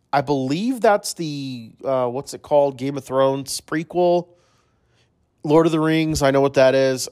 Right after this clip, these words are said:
Um, they're asking my thoughts on both of those. I don't have thoughts 'cause I have no desire to watch either of those. I'm not into that sort of genre of, like, medieval, like, fantasy, that, I mean, I know I like Star Trek.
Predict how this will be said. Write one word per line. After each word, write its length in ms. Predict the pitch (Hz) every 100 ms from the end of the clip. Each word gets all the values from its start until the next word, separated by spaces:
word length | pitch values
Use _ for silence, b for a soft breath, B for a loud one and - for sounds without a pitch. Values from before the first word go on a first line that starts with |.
| -
Um, 440 | 131 131 123 120
they're 140 | 131 135
asking 360 | 147 - 139
my 140 | 131 123
thoughts 380 | - 127 -
on 100 | 127
both 240 | 123 127 131
of 80 | 156
those. 460 | 156 160 156 - _ _ _ _ _ _ _ _ _ _ - -
I 100 | 147
don't 180 | 156 160
have 260 | 156 147 147
thoughts 340 | 131 120 -
'cause 160 | 135 123
I 80 |
have 140 | 131 127
no 120 | 135
desire 320 | 123 120 120
to 80 | 120
watch 300 | 113 113 -
either 320 | - 127 113 110
of 120 | 107
those. 280 | 95 98 92
I'm 180 | 123 131
not 260 | 131 147
into 320 | 156 143 143 135
that 280 | 127 123 -
sort 240 | 131 135
of 120 | 120
genre 720 | 107 117 113 123 127 131 131 131 b b b b b -
of, 300 | 127 120 110
like, 180 | 113
medieval, 920 | 110 123 123 123 131 120 123 123 123 120
like, 260 | 110 107
fantasy, 1040 | - 127 123 123 - 131 123 123 123 123 113 - -
that, 320 | 117 113 110
I 60 | 123
mean, 140 | 127 B B B
I 80 | 135
know 140 | 151
I 80 | 170
like 240 | 175 170
Star 220 | - 160 143
Trek. 380 | 120 - -